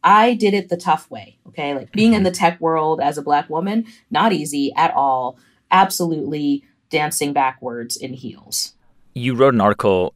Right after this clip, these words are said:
Speaker 2: in the Harvard Business Review. It's called, um, Advice on Launching a Tech Startup When You're Not a White Man. And it's a really terrific article. One of the things you talked about was that when founders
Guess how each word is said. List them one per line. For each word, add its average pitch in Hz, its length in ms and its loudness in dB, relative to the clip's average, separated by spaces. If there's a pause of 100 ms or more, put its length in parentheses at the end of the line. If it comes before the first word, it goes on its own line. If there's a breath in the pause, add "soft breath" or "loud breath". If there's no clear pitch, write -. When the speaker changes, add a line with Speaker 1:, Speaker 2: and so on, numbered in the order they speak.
Speaker 2:
in 90 400 -6
the - 80 -8
Harvard 92 260 -2
Business 98 300 -6
Review. 85 240 -6
It's 80 140 -10
called, 82 440 -2
um, 80 220 -8
Advice 107 320 0
on 104 100 0
Launching 98 380 0
a - 20 -4
Tech - 300 -4
Startup 85 400 0
When 90 100 -4
You're 85 120 -6
Not 85 260 0
a 80 80 -14
White 78 240 -10
Man. 76 400 -10
And 90 140 -8
it's - 100 -12
a 95 60 -4
really 104 520 0
terrific 101 380 -4
article. 85 500 -2 (760 loud breath)
One 143 240 0
of 160 40 0
the 147 80 2
things 123 240 -6
you 110 60 -4
talked - 260 -2
about 87 240 0
was 87 220 -6
that 90 340 -2
when 101 280 -4
founders 107 760 0